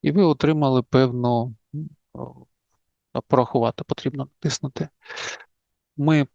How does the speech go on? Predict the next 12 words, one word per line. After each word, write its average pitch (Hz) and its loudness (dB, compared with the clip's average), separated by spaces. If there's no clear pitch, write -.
натиснули 139 2
порахувати, 196 2
ми 156 2
бачимо, 117 2
що 139 4
фінансовий 147 4
показник, 147 0
е, 135 6
негативний, 135 0
тобто 127 2
не 143 4
було, 135 4